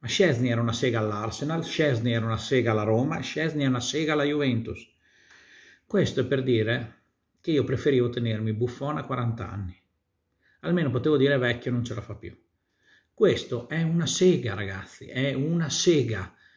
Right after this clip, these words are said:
Stasera, se non fa quella cappella lì, il Napoli non pareggia mai, non pareggia mai. Ragazzi, ma è possibile che la Juventus ha un punto in classifica dopo tre partite, un punto,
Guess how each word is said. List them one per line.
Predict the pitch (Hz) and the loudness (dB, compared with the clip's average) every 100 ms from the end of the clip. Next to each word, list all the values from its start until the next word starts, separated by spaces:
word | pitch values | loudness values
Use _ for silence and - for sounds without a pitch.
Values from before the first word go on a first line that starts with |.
| _ - _ | _ -20 _
Stasera, | - 165 185 190 139 123 120 - - _ _ | -8 -4 2 4 4 0 -4 -8 -18 _ _
se | - 175 | -6 -2
non | 196 | 0
fa | - 170 170 160 | 0 2 2 2
quella | 160 147 | 0 -2
cappella | - - 156 151 | -2 -4 -2 0
lì, | 139 110 104 147 | -2 -2 -4 -4
il | |
Napoli | 170 147 139 139 | -2 -2 -2 0
non | 151 180 - | 2 0 0
pareggia | 156 165 165 131 135 | 0 0 2 2 2
mai, | 147 151 127 104 87 - - _ - | 0 0 -2 -4 -6 -14 -20 _ -2
non | 170 196 170 139 117 - | 2 4 4 0 -4 -8
pareggia | 160 139 160 185 185 - 170 - 131 | -10 -6 -2 0 0 -2 -6 -8 -6
mai. | 151 160 170 143 135 160 147 117 87 _ _ _ _ _ _ _ _ | -2 -2 -2 -2 -2 -2 -2 -4 -6 _ _ _ _ _ _ _ _
Ragazzi, | - 165 156 147 | -4 0 0 0
ma | 165 | -2
è | |
possibile | 170 175 - 208 170 | -2 -2 0 2 2
che | 131 | 2
la | 131 | 0
Juventus | 139 151 160 143 117 | 2 0 -2 -6 -4
ha | 127 113 - - _ _ _ _ _ _ _ _ _ | -2 -2 -4 -12 _ _ _ _ _ _ _ _ _
un | 202 190 - | 4 4 4
punto | 202 214 202 | 0 0 0
in | 175 | -2
classifica | 165 160 - 202 185 160 | -2 -4 -2 -4 -4 -4
dopo | 143 - | -6 -6
tre | 135 160 | -6 -6
partite, | 139 175 175 | -4 -2 0
un | 147 160 - | 0 -2 -4
punto, | 151 185 185 165 170 - | -2 0 0 -2 -6 -8